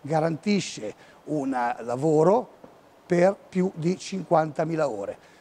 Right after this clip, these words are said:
Quindi scordatevi le lampadine alogene che si interrompono, che si bruciano o, eh, che magari, eh, vi lasciano a piedi a metà lavoro.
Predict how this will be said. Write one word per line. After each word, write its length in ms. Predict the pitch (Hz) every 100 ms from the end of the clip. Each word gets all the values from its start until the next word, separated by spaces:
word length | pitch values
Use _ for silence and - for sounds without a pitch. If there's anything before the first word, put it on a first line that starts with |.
| -
Quindi 280 | 185 170 160
scordatevi 960 | - - 170 156 160 160 180 170 180 - - -
le 320 | - 151 156 - -
lampadine 880 | 139 135 123 143 165 170 165 151 147 - -
alogene 800 | 147 156 151 143 143 156 180 175 - _
che 140 | 156
si 140 | 143 165
interrompono, 680 | 143 143 143 170 160 175 170
che 120 | 147
si 160 | - 139
bruciano 560 | 156 170 - 165 170 - - -
o, 260 | - 165 170
eh, 340 | - 139 127 110
che 120 | -
magari, 580 | 143 143 160 170 160 160
eh, 220 | - 123 -
vi 120 | 160
lasciano 360 | 160 147 160 151
a 60 |
piedi 440 | 156 160 165 156 143 - - -
a 300 | 139 143 -
metà 300 | 147 131 147
lavoro. 440 | 143 120 104 98